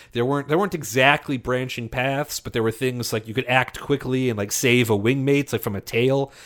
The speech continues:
And if you did, he'd be around to help out later. You'd have, like, a help button to press and then come swooping in and clear some targets. Like, it was fun for simulating the experience. And if you ever got bored of that, it was fun for just the score of it.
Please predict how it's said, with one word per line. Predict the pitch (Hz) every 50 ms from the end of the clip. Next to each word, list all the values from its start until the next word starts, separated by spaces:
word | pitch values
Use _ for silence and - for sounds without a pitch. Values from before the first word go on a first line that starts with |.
| - -
And | 123 123 123
if | 110 110
you | 98
did, | 98 117 117 120 120
he'd | 113 127 110
be | 123 123 113
around | 104 110 113 113 110 -
to | 95 -
help | - 123 117 - -
out | 113 117 120 101
later. | 107 110 113 123 127 127 123
You'd | 123 117 104
have, | 104 98 98
like, | 98 92
a | 95 92
help | - - 117 117 - -
button | 127 120 - 123 123 117
to |
press | 113 - - 120 113 117 117 - - 113
and | 107 104
then | 101 101
come | - - 110 104
swooping | - - - 113 113 120 113 - 117 113
in | 113 113 117 117
and | 113 -
clear | - - 110 110 113
some | - - 113 110
targets. | - - 120 117 113 113 117 110 - - - - - - - - - - - - - -
Like, | - 95 120 -
it | - - -
was | 131 139 -
fun | - - - 151 156 170 170 165 165 175 170
for | - - 139 117
simulating | - - - 156 151 143 135 139 139 135 135 135 135
the | 120 104 95
experience. | - - - - - 185 185 208 220 214 208 214 208 208 202 - -
And | - 104
if | - 117
you | 117
ever | 131 151 160
got | - 156 151 120 -
bored | 135 143 147 139 131
of | 120
that, | 113 113 127 135 139 139 - -
it | 117 -
was | 107 104 - -
fun | - - 135 135 139 139 139
for | - -
just | 110 107 123 120 - -
the | - -
score | - - - - - - 151 156 160 151 143 131 110
of | 101 95 101
it. | 90 -